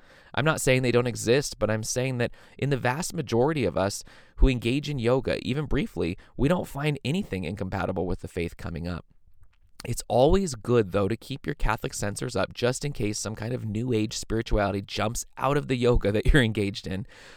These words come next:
But as long as you're strong in your faith and value it above everything else in your life, I think you can work on that tree pose without any worry. Remember, though, if you feel uncomfortable, you should trust your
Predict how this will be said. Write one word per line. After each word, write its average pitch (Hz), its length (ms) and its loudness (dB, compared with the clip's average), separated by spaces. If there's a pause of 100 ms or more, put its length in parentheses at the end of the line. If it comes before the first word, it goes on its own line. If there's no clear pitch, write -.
(140)
But 147 140 6
as 143 100 0
long 160 240 0
as 208 60 -6
you're 170 100 -4
strong 135 400 2
in 147 60 -4
your 110 100 -2
faith 107 460 -2
and 95 120 -6
value 107 380 0
it 120 80 2
above 101 260 0
everything 117 400 -4
else 104 220 -4
in - 60 -14
your 95 100 -4
life, 92 380 -4 (340)
I - 80 -4
think 160 180 -8
you 185 60 -4
can 135 240 -2
work 160 300 0
on 90 160 -4
that 95 180 -2
tree 156 260 -4
pose 95 400 6
without 95 300 0
any 92 140 -4
worry. 92 400 0 (520)
Remember, 175 480 6
though, 82 280 2 (160)
if - 180 2
you 214 160 2
feel 254 340 2
uncomfortable, 117 800 -2 (220)
you 139 240 -2
should 170 240 -4
trust - 560 0
your 113 160 -2